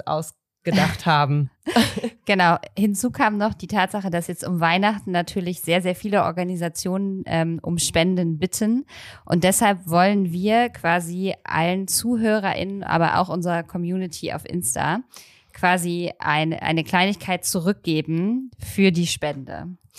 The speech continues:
Speaker 2: Und auch das machen eigentlich organisatorisch nur wir, denn, ähm, unsere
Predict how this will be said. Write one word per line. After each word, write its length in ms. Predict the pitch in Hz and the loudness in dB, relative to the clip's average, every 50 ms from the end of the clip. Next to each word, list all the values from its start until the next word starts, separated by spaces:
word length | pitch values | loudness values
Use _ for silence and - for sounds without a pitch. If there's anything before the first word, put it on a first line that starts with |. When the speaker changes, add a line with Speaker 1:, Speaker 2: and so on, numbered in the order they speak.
| - - - - - _ _ _ | -20 -20 -20 -20 -20 _ _ _
Speaker 2:
Und 380 | - 170 180 180 185 185 165 - | -2 0 0 2 0 0 -2 0
auch 160 | - 170 190 190 | 2 2 4 4
das 300 | 160 190 220 - - - - - - - - - _ _ _ | 4 2 2 2 -2 -4 -8 -12 -16 -18 -18 -20 _ _ _
machen 340 | - 170 180 196 214 247 214 | -2 0 0 2 2 2 2
eigentlich 460 | - - 175 190 202 202 196 202 - - _ _ _ _ _ _ _ _ - | 2 4 2 2 2 2 0 -2 -4 -8 _ _ _ _ _ _ _ _ 0
organisatorisch 880 | 175 185 185 190 190 180 170 175 175 - 208 233 240 254 247 - - - | 0 2 4 4 4 4 2 2 0 2 2 2 2 2 0 -2 -4 -6
nur 200 | 185 185 175 165 | -6 -6 -6 -4
wir, 380 | 170 202 233 247 226 233 247 247 | -2 0 2 4 4 4 4 2
denn, 480 | - - 175 175 180 180 185 185 180 - | 0 -2 -2 0 -2 -4 -6 -8 -8 -6
ähm, 520 | - 165 165 165 165 165 170 175 180 - - - - _ _ _ _ - | -4 -2 -2 -2 -2 -4 -6 -6 -8 -10 -12 -18 -20 _ _ _ _ -2
unsere 840 | - 214 247 262 269 233 226 220 196 190 196 196 196 196 202 202 | 2 4 4 4 4 4 2 -2 -2 -4 -4 -4 -4 -6 -8 -10